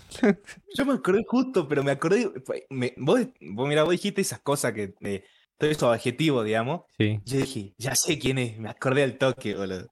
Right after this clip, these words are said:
Speaker 2: Qué
Speaker 1: No.
Speaker 2: hijo de puta.
Speaker 1: Ay, que sea hijo de puta.
Speaker 2: Bueno, después hay otro que a mí me da mucha bronca, y siempre me dio bronca, y yo nunca lo usé, salvo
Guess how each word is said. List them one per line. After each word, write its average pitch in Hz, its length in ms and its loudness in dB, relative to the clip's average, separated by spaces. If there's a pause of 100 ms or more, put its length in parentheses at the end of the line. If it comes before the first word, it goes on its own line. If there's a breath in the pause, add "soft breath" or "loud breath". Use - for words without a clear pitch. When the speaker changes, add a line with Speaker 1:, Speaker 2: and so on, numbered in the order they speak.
(140)
Speaker 2:
Qué - 80 -4
Speaker 1:
No. - 160 2
Speaker 2:
hijo 123 180 -2
de 123 120 -4
puta. - 360 -12
Speaker 1:
Ay, 117 140 -2
que 113 100 -6
sea 113 160 0
hijo 104 180 0
de 92 80 2
puta. 139 180 4
Speaker 2:
Bueno, 127 220 0 (1000)
después 180 560 2 (540)
hay 127 220 4
otro 156 320 2
que - 120 -8
a - 20 -4
mí 135 140 -4
me 139 100 -4
da 143 120 -2
mucha 127 380 -6
bronca, 95 500 -10 (300)
y 123 60 -12
siempre 156 460 -2
me 95 120 -8
dio 104 120 -2
bronca, 110 280 -4
y 113 40 -2
yo 131 120 2
nunca 139 300 -2
lo 95 80 -6
usé, 117 240 -2
salvo 135 520 2